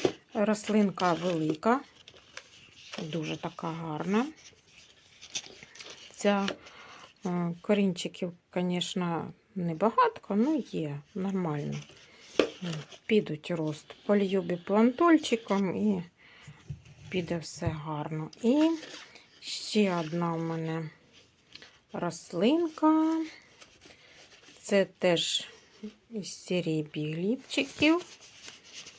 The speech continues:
М, отакий фантом. І він з цвітоносиком. Ну, сподіваюся, цей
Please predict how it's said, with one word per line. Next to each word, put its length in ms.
М, 640
отакий 720
фантом. 1300
І 300
він 360
з 80
цвітоносиком. 1160
Ну, 220
сподіваюся, 920
цей 480